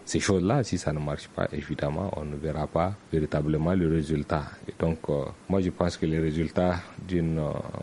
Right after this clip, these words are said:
d'une mission comme ecap restent des résultats mitigés. Et, et donc, ça montre effectivement combien la réponse militaire, sécuritaire, reste en fait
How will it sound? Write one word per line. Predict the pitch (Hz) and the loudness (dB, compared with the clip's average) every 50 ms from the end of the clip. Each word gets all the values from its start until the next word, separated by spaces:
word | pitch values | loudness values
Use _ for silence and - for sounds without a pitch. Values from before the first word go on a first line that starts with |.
| - - - - - - - - - - | -10 -8 -8 -8 -6 -6 -6 -6 -8 -6
d'une | 87 90 82 | -4 -4 -2
mission | 82 82 - - 87 82 85 - | -2 -2 0 0 0 0 0 0
comme | - 82 85 78 | 0 0 0 2
ecap | 80 80 - 98 107 - - - - - - - | 2 2 4 4 2 2 0 -8 -20 -20 -10 -2
restent | - 82 87 98 104 - - - - - | 2 4 4 4 4 2 -4 -10 -10 -6
des | 73 78 87 80 | -4 0 0 2
résultats | 78 78 76 78 76 76 - 85 82 80 80 76 | 2 0 -2 -4 -6 -2 0 2 2 2 2 2
mitigés. | 76 76 73 - - - - 73 92 190 220 - - - | 0 -2 -4 -4 -8 -8 -2 0 0 0 0 -2 -10 -10
Et, | - - 62 92 90 80 64 - - 69 69 67 | -8 -4 -2 0 0 0 0 0 0 0 2 2
et | 76 71 | 0 0
donc, | - 85 85 82 | 0 -2 -2 -2
ça | - - 76 | -4 -2 0
montre | 80 82 87 92 92 - - - - - | 0 2 2 2 0 -2 -6 -8 -4 -4
effectivement | 87 85 - 82 - - - 78 73 78 82 92 117 113 - - - | -4 -2 -2 -2 -2 0 0 0 2 2 2 2 0 -2 -6 -10 -2
combien | - 98 98 98 87 92 98 104 113 117 | 0 2 2 2 2 2 2 2 2 2
la | 85 80 78 78 | 2 2 2 2
réponse | 82 80 - - - 90 90 87 87 - - - | 2 0 2 2 2 2 2 2 0 -4 -4 -2
militaire, | 85 82 80 80 80 - - 82 82 95 113 113 - - - - | 0 0 2 2 0 2 2 2 2 2 2 -2 -6 -12 -18 -10
sécuritaire, | - - 98 92 - - 95 87 85 - 95 92 98 107 107 - - - - - | -2 0 0 0 2 2 2 2 2 2 2 2 2 2 0 -4 -12 -16 -6 0
reste | 82 87 90 92 - - - 73 | 2 2 2 2 0 -4 -2 -2
en | 71 71 | -2 0
fait | - - - - - - - | 0 -2 -2 -2 -6 -16 -16